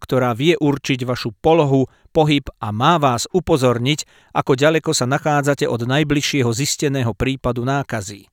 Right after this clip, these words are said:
Aby aplikácia fungovala a mohla sa spustiť, vláda musí dosiahnuť,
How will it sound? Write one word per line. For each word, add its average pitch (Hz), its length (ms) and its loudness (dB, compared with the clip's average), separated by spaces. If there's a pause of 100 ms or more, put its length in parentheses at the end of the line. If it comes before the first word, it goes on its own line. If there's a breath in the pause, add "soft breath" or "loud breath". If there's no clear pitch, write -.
(240)
Aby 123 240 2
aplikácia 196 640 2
fungovala 180 560 4
a 147 80 4
mohla 170 320 2
sa 135 80 -2
spustiť, 147 640 -2
vláda 160 400 2
musí 139 240 -2
dosiahnuť, 151 720 0